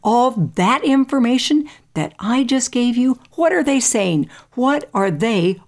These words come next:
our government, recommending? They simply want to continue to vaccine prioritize, masking prioritize, physical distance.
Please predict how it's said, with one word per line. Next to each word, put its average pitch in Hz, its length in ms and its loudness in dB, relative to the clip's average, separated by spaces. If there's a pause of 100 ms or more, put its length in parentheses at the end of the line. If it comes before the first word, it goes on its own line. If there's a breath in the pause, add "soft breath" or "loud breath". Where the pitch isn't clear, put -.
our 240 200 -2
government, 175 560 0
recommending? 185 760 -2 (600 soft breath)
They 339 140 0
simply 185 420 0
want 175 220 0
to 185 80 -2
continue 214 840 0 (280 loud breath)
to 202 340 0 (160 loud breath)
vaccine 208 880 0
prioritize, 156 1080 -2 (260 loud breath)
masking 202 720 0
prioritize, 156 920 -4 (240 loud breath)
physical 294 500 0
distance. 262 680 -2